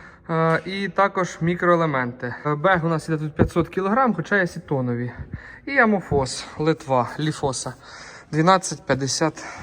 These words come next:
два. Так що, друзі, будемо експериментувати, вам обов'язково покажемо результат. Розпочинаємо посів соняшника.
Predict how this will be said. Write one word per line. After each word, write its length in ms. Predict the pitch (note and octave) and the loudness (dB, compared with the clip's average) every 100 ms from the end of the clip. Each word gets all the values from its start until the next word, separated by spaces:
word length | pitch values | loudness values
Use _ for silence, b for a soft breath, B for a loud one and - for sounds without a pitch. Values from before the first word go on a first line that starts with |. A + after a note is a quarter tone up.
| B | B
два. 320 | C3 B2 A2+ - | -4 -4 -4 -10
Так 180 | - C#3+ | -14 -12
що, 100 | - | -8
друзі, 340 | C#3 C#3+ C3+ A#2+ B B B B B | -6 -4 -6 -8 B B B B B
будемо 260 | D#3+ E3+ E3+ | 0 2 2
експериментувати, 880 | D#3 - E3 E3 D#3+ F#3 G#3+ G#3 C#3+ | 0 2 4 4 2 4 4 4 0
вам 180 | D3+ | 2
обов'язково 520 | D#3 D3 D3 - F3+ D#3 | 2 2 0 0 0 2
покажемо 500 | - D3+ C#3 C#3 A#2+ | 2 2 2 0 -2
результат. 640 | - D#3+ D3+ D3 C#3+ B2+ A2+ - B B B B _ | 2 2 4 2 0 0 -2 -4 B B B B _
Розпочинаємо 720 | - F#3+ E3+ F#3 F3 D#3+ D#3 | -12 -10 -6 -2 0 0 -2
посів 420 | D3+ E3+ - E3 | -4 -6 -4 -6
соняшника. 720 | C#3+ F#3+ G3+ G3+ - G3+ G3+ | -4 -2 0 -2 -4 -2 0